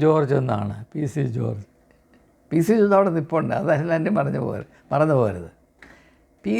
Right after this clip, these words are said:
സി ജോർജ് നിശ്ചയമായും ഒരു കാര്യം നേടിയിരിക്കും, അതായത് അനിൽ ആൻ്റണിയുടെ അടപ്പിളക്കി കൈ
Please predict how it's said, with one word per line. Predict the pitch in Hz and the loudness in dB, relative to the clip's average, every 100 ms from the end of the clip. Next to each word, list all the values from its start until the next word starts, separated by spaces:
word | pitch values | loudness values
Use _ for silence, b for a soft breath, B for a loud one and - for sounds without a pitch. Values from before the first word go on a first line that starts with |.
| 240 - | -2 0
സി | 254 214 175 | 0 4 4
ജോർജ് | 170 170 170 165 147 | 4 4 0 -2 -2
നിശ്ചയമായും | - - 160 156 143 123 113 123 170 220 240 _ _ _ _ _ _ _ - | -4 -4 2 2 2 2 0 2 0 -2 -6 _ _ _ _ _ _ _ -8
ഒരു | 180 190 214 285 220 - - | 2 4 4 0 -4 -14 -4
കാര്യം | 131 135 135 143 139 123 | 0 0 0 -2 -2 -2
നേടിയിരിക്കും, | 117 113 107 101 - 107 _ - | -2 -2 -2 -4 -10 -20 _ -10
അതായത് | 101 101 101 127 196 359 - _ _ _ b b b b _ _ | -4 -2 0 4 2 2 -6 _ _ _ b b b b _ _
അനിൽ | - 165 202 233 175 | 0 2 4 4 4
ആൻ്റണിയുടെ | 123 127 117 117 147 - - 139 | 2 -2 -4 -2 -2 -2 -6 -4
അടപ്പിളക്കി | 151 185 208 202 135 120 147 | 2 2 2 2 2 0 -2
കൈ | 127 | -2